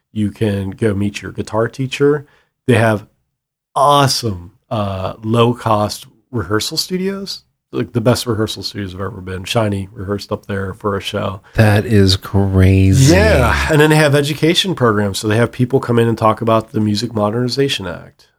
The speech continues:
Speaker 1: Uh, they'll have, uh, uh, people that are, let's say, uh, uh, excellent salsa musicians come in and talk about salsa. And then they also have people that are in the industry side of things, and that's starting to ramp up.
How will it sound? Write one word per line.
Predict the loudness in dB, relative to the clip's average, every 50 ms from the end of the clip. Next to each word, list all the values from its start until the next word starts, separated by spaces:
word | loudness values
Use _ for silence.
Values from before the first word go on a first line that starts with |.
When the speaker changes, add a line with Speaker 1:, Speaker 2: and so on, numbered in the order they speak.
| _ _ _ -12
Speaker 1:
Uh, | -12 -10 -10 -12 -14 -16 -18 -14 -8
they'll | -6 -4 -4
have, | -2 0 0 2 2 2 0 0 0 -2 -4 -8 _ _ _ _ _
uh, | -8 -8 -8 -10 -12 -14
uh, | -14
people | -10 -8 -6 -2 0 0 2
that | 2 0 0 -2 -4 _ -6
are, | -4 -2 -2 -2 -2
let's | -4 -6 -6 -4
say, | -2 0 2 2 2 2
uh, | 0 -2 -4 -6 -8
uh, | -10 -12 -12 -12 _ _ _ -6
excellent | -4 -4 -2 -4 -4 -2
salsa | -2 -2 -2 -2 -2 -2 -4 -6
musicians | -6 -6 -8 -8 -8 -10 -10 -12 -14 -12
come | -6 -4 -4
in | -4
and | -4 -4
talk | -4 -6 -6 -4
about | -4 -4 -4
salsa. | -2 -2 0 0 0 -2 -2 -4 -6 -6 -10 _ _ _ -20 -20 -20 -20 _ _ _ _ _ _ _ 0
And | 2 4 4 6 4
then | 4 4 4
they | 4 4
also | 4 4 2 2 2
have | 2 2 2 0
people | -2 -2 0 0 2
that | 2 2 2 2
are | 2 2 4 4 4 2 2
in | 2 2 2 4
the | 4 4
industry | 2 2 0 0 -2 -2 -2 -4
side | -2 -4 -4 -4 -4
of | -6 -6
things, | -4 -4 -4 -2 0
and | 2 2
that's | 2 2 2 0
starting | -4 -4 -2 0 0 0 0 0
to | -2
ramp | -4 -4 -4 -6 -8 -6 -4
up. | -4 -4 -4 -6 _